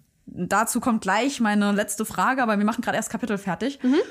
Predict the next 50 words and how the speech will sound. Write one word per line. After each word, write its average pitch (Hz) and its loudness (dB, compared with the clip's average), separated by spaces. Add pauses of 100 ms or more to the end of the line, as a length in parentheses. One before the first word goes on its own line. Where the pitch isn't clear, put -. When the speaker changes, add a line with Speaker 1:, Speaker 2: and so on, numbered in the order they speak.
(200)
Speaker 1:
Und 254 2
Zayden 262 2
sagt 233 0
halt, 247 0
"Jetzt 220 -4
komm 240 0
bitte, 240 -2
kämpf 262 -2
Violet." 233 2
Und 214 0
er 202 2
sagt 214 -2
auch, 202 0
"Violet, 247 2
nicht 240 2
Violence." 208 2
Da 220 0
merkst 214 0
du 196 -2
immer, 254 4
es 247 -4
wird 202 -2
brenzlig. 285 -2
Speaker 2:
Bei 233 2
mir 262 4
sagt 262 0
er 220 0 (200)
einfach 247 0
ihren, 214 0 (160)
ganz 254 0
kurz, - -2
"Wie?" 214 2 (840)
Speaker 1:
Ah, 285 2
nee, 269 2
bei 202 0
mir 277 2
sagt 403 -4
er 370 0
Violet. 170 -2 (280)
Speaker 2:
Nee, 262 -2
bei 247 0
mir 277 4
sagt 381 0
er 294 2
"Wie". 254 4
Fand 277 0
ich 247 0
super 302 0
süß. 247 2
Speaker 1:
Oh. - -20